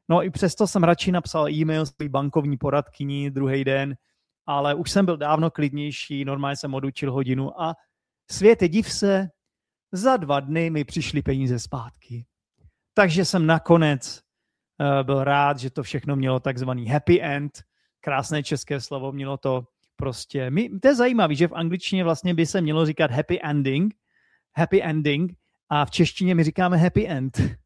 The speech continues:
<laughs> Má to prostě šťastný konec, jo, tahle příhoda, ale chtěl jsem vám to jenom říct, protože to je zajímavý a pro mě prostě je to takový,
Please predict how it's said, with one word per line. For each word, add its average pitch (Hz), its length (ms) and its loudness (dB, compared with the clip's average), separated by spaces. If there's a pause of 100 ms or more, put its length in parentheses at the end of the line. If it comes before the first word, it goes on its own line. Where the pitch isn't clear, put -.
(160)
<laughs> - 420 -20
Má 185 160 2
to 214 200 2
prostě 170 320 -4
šťastný 170 400 -2
konec, 147 400 -2
jo, 131 160 -6
tahle 135 220 -2
příhoda, 131 480 -2
ale 139 200 -6 (480)
chtěl 269 160 2
jsem 277 160 -2
vám 269 140 2
to 254 100 4
jenom 247 220 4
říct, 165 220 -4
protože 165 160 -6
to 190 80 -2
je 202 80 2
zajímavý 151 580 -2
a 151 40 2
pro 170 180 -2
mě 185 180 -6
prostě 160 320 -6
je 160 60 -4
to 165 80 -20
takový, 156 540 -6